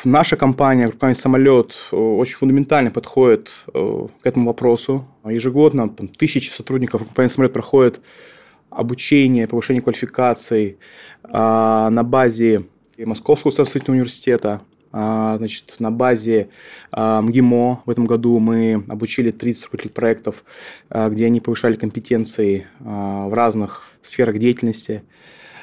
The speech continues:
А, у нас совместно с Центром развития компетенций, а, техникумом, а, имени Королёва, а, создана школа,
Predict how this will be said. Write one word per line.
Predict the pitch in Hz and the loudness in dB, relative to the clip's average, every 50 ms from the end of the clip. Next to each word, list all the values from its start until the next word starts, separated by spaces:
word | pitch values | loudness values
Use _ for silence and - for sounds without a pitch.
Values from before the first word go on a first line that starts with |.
| - - _ _ _ - | -20 -20 _ _ _ -10
А, | 113 113 113 113 113 110 113 110 113 | -6 -4 -4 -2 -2 -2 -2 -2 0
у | 117 117 | 0 0
нас | 127 135 139 143 135 131 | 2 2 2 0 0 -2
совместно | - - - - 120 113 123 139 139 135 135 - 123 113 | -4 -8 -4 -4 -2 0 2 0 0 -2 -4 -6 -6 -6
с | 107 - - - - 127 123 123 120 117 110 - - _ _ _ _ _ _ _ _ _ _ _ _ _ _ - - - - - - | -6 -8 -6 -2 0 0 2 2 0 0 -2 -4 -10 _ _ _ _ _ _ _ _ _ _ _ _ _ _ -20 -20 -20 -20 -20 -6
Центром | - - 143 131 - 127 117 | 0 0 2 2 2 2 0
развития | 113 113 - - - | 0 -4 -6 -6 -4
компетенций, | 123 120 - - - 143 131 127 127 - - 117 110 107 101 95 - - - | -4 -4 -4 -2 0 0 0 0 -2 -2 0 0 0 0 -2 -4 -8 -10 -8
а, | 110 110 110 104 | -4 -4 -4 -2
техникумом, | - - 131 - 127 - - 117 113 110 107 113 - - - - - - - - - _ - | -2 -4 -4 -4 -6 -4 -2 -2 0 -2 -2 -6 -12 -20 -20 -20 -20 -20 -20 -20 -20 _ -8
а, | 113 113 117 113 113 113 113 113 110 110 113 - | -4 -2 -2 0 0 0 0 0 -2 -2 -2 -2
имени | 113 120 123 120 113 | 0 0 0 0 -2
Королёва, | - - 117 120 120 127 135 135 131 123 113 107 104 98 95 92 - _ _ _ _ - | -2 -2 0 2 4 4 6 6 6 6 4 4 2 0 -2 -4 -8 _ _ _ _ -10
а, | - 107 107 104 101 98 | -8 -6 -4 -4 -6 -6
создана | - - 139 123 117 123 120 117 110 | -2 0 0 0 2 0 0 0 -2
школа, | - - - - - 139 135 131 123 120 113 107 98 - | -4 -8 -4 0 4 4 6 6 6 4 4 2 0 -4